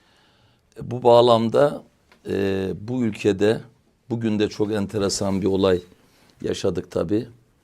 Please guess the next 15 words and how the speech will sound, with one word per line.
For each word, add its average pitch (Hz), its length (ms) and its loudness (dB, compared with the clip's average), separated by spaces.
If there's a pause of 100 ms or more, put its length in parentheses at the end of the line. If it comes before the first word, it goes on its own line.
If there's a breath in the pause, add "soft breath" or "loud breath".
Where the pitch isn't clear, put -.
(680)
Buraya 104 280 4
gelirken 107 640 4 (1300)
televizyonlarda, 92 1040 0 (1040 soft breath)
e, - 60 -2
Ekrem 101 600 0
İmamoğlu'nun 104 800 -4 (200)
üniversite 104 540 -6
diploması, 110 760 -8 (680)
e, 90 240 -6
otuz 95 500 -10
bir 123 120 -6
yıl 104 180 -6
sonra 107 340 -4
iptal 107 340 -4
ediliyor. 73 420 -10